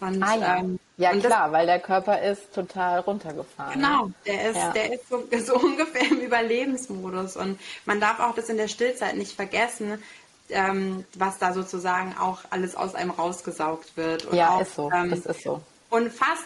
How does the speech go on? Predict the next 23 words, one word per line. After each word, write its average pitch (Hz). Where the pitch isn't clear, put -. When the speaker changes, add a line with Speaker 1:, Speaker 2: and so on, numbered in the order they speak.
Speaker 1:
jede 240
Frau, 175
also 180
ich 208
kenn 240
fast 240
keine, 196
die 190
im 175
dritten 247
Trimester, 196
und 175
das, 185
da 180
wird 247
ja 214
immer 208
so 202
ein 208
Theater 196
drum 170
gemacht, 160
ich, 220